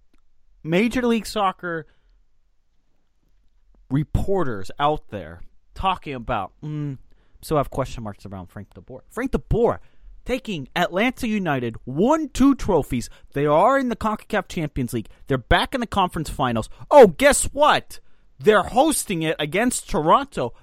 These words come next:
They're the favorite. You know it's gonna be a sold-out park. The,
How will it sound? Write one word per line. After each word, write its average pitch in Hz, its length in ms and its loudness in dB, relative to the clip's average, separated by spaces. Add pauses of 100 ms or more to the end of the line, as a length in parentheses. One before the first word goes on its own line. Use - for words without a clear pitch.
They're 156 340 0
the 262 100 -4
favorite. 147 580 -4 (200)
You 147 160 -8
know 233 180 2
it's 262 100 -8
gonna 196 140 -4
be 160 100 -2
a 127 60 -2
sold-out 113 680 -4 (380)
park. 147 440 -4 (2250)
The, 214 300 -8